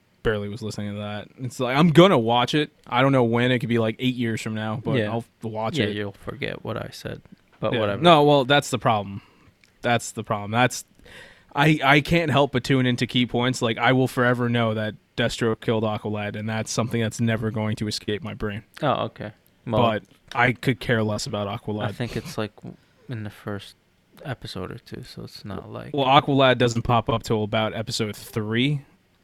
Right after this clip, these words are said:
Speaker 1: I think, 'cause that's the one where I was watching it, and they're like, "Next episode's Aqualad." I was like, "Well, I'm done."
Speaker 2: Yeah, that's when.
Speaker 1: <laughs>
Speaker 2: Yeah, so it's very early on in the show.
Speaker 1: Yeah.
Speaker 2: But yeah, man, I, it's,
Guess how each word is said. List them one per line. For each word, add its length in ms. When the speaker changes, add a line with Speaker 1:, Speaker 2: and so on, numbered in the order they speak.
Speaker 1:
I 120
think, 260
'cause 140
that's 240
the 100
one 220
where 280
I 140
was 180
watching 400
it, 160
and 160
they're 140
like, 180
"Next 300
episode's 440
Aqualad." 400
I 20
was 160
like, 100
"Well, 220
I'm 160
done." 320
Speaker 2:
Yeah, 180
that's 360
when. 300
Speaker 1:
<laughs> 220
Speaker 2:
Yeah, 160
so 380
it's 420
very 320
early 300
on 140
in 120
the 60
show. 180
Speaker 1:
Yeah. 160
Speaker 2:
But 100
yeah, 180
man, 240
I, 400
it's, 680